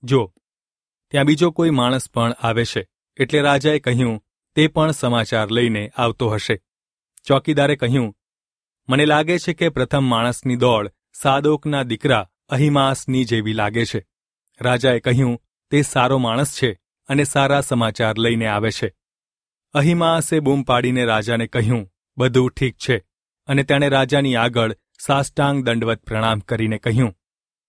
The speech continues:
"તમારા પ્રભુ ઈશ્વરને ધન્ય હો, જેમણે મારા માલિક રાજા સામે હાથ ઉઠાવનાર માણસોને અમારા હાથમાં આપી દીધા છે." તેથી રાજાએ જવાબ આપ્યો,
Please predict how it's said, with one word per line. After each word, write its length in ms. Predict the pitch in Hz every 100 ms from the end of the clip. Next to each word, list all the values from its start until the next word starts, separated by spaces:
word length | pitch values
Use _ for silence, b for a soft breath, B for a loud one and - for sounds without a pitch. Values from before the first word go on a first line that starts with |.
| _ _
"તમારા 300 | 131 143 143
પ્રભુ 440 | 143 143 143 151 170
ઈશ્વરને 520 | 127 131 120 117 117
ધન્ય 340 | 113 117 120
હો, 260 | 104 117 - _ _ _ 123
જેમણે 320 | 117 123 123
મારા 280 | 117 117 113
માલિક 400 | 113 127 139 113
રાજા 300 | 110 104 107
સામે 440 | - 113 123 104 _ _ _ _ _ _ _ _ _
હાથ 280 | 127 147 -
ઉઠાવનાર 600 | 117 117 127 127 127 113
માણસોને 760 | 107 110 147 - 127 120 104 - -
અમારા 280 | 120 117 113
હાથમાં 540 | 127 131 120 110 110
આપી 320 | - 110 120
દીધા 300 | 107 104 113
છે." 220 | - 113 - _ _ _ _ _ _
તેથી 260 | 135 139 156
રાજાએ 440 | 143 131 139 139
જવાબ 360 | 120 117 110 110
આપ્યો, 400 | 107 - 110